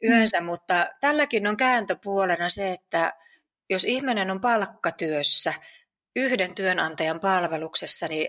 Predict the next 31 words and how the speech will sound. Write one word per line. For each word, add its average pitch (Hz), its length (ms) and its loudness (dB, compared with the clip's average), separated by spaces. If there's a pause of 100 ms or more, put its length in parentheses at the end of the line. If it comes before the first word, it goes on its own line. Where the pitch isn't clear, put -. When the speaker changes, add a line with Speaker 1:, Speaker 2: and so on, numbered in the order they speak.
Speaker 1:
hänhän 233 540 0
laskee 220 540 0
taloutensa 185 720 0 (120)
täysin 220 540 -2
yhden 180 480 -4
työnantajan 170 680 -4
varaan. 175 520 0 (400)
Ja 185 60 -4
jos 277 280 0
käy 165 240 0
niin, 233 340 0
että 185 160 -4
se 185 80 -4
työ 220 300 0
loppuu, 180 720 -2
niin 202 160 -6
sitähän 233 320 -2
putoo 220 260 0
ihan 247 260 2
tyhjän 214 460 0
päälle. 160 460 2 (560)
Mut 190 120 -4
jos 285 160 4
Speaker 2:
Mm. 226 60 2
Speaker 1:
sä 214 80 0
oot 156 140 -4
yrittäjä 220 800 -2
ja 196 120 0
myyt 233 300 -4
vaikkapa 208 500 -2
viidelle 208 560 2